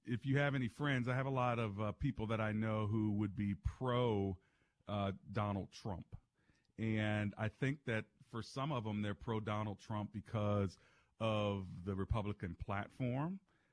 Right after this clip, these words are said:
uh, of being anti-gay and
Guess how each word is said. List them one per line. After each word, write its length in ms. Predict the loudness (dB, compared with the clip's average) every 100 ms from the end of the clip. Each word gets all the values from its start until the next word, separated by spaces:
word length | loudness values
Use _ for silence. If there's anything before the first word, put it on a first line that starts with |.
| _ -2
uh, 240 | 0 0
of 220 | 0 -4 -2
being 480 | 0 2 2 0 -2
anti-gay 2000 | -2 -2 -2 -2 0 0 0 -2 -6 _ _ -18 -14 -6 -2 0 0 0 -2 -4
and 340 | -4 -4 -4